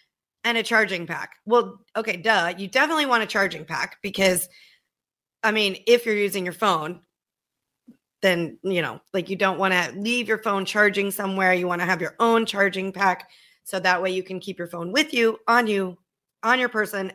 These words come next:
at all times. Um, but I just have to say, like, it's not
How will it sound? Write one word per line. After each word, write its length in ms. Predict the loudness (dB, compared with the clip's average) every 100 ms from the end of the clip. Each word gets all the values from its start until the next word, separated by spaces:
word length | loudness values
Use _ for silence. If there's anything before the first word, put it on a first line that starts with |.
| 0
at 180 | 2
all 160 | 2 -2
times. 420 | -4 -10 -12 -16 _ -20 -20 _ -14 2
Um, 420 | 4 4 -2 -10 _ _ _ _
but 280 | 2 2 -2 _ _ _ _ -2
I 100 | 0
just 160 | 0
have 120 | -4
to 100 | -4
say, 240 | -2 0 2
like, 260 | 0 -4 -2
it's 240 | -6 -4
not 300 | -2 2 2